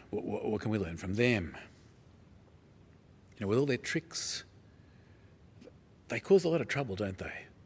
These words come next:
I, I, I can't imagine what they have done here that it was good for their relationship with Isaac. I can't imagine it was good for their marriage or, or, or for the relationship of father and son. And,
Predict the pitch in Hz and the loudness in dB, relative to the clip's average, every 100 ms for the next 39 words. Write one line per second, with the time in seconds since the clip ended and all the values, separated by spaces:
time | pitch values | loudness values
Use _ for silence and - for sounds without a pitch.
0 | - - - - - - - - 139 - | -20 -20 -20 -20 -8 -6 -4 -4 0 6
1 | 220 165 165 190 156 139 135 139 127 117 | 8 12 12 10 8 8 8 8 8 6
2 | 107 127 135 127 113 110 131 110 - - | 6 6 8 8 8 8 6 0 -2 -4
3 | 147 165 131 127 117 113 113 120 110 101 | 6 6 6 4 4 4 4 2 2 0
4 | 117 117 - 110 104 98 85 - - 196 | -2 -4 -4 0 0 0 -4 -8 2 6
5 | 139 143 120 107 - 143 117 101 - - | 8 6 4 2 4 4 6 0 -2 -16
6 | - - - - 135 117 120 196 156 120 | -16 -18 -16 -10 2 4 8 8 10 8
7 | 110 131 139 139 123 110 117 117 151 175 | 6 8 8 8 6 6 4 6 8 8
8 | 151 131 117 104 170 147 139 120 - 180 | 8 4 2 2 6 6 8 4 6 6
9 | 151 | 6